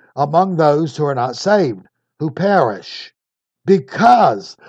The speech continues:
l-, read the because here, not because they're predestined,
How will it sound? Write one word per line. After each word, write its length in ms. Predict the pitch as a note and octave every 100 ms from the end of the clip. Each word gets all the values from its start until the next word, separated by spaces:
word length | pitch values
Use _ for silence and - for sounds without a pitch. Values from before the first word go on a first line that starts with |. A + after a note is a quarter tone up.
| - -
l-, 200 | G3+ B3+
read 280 | A#3+ C#4+
the 120 | D4 D4
because 540 | C4+ - A3 A#3+ F#3
here, 220 | F#3+ C#3+
not 240 | C#3+ G#3+ A3
because 300 | G#3 G3+ C#3
they're 100 | E3
predestined, 920 | D3+ C3+ E3 G#3 - - D3 F#3+